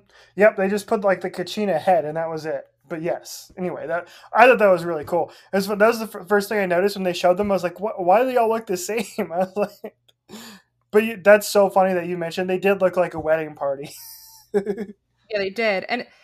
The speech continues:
Speaker 2: and it's like, and the Kachina heads are cool, but, like, having, like, the full Kachina would have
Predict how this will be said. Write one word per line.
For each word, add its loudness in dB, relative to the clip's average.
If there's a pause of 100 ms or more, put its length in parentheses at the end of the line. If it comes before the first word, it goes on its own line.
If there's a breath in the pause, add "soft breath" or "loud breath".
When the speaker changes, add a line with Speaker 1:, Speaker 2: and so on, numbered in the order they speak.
(160 soft breath)
Speaker 2:
and -4
it's -6
like, -2
and -6
the -4
Kachina -10
heads -4
are -2
cool, -4
but, -6
like, -6 (100)
having, -6
like, -6
the -10
full -6
Kachina -10
would -12
have -16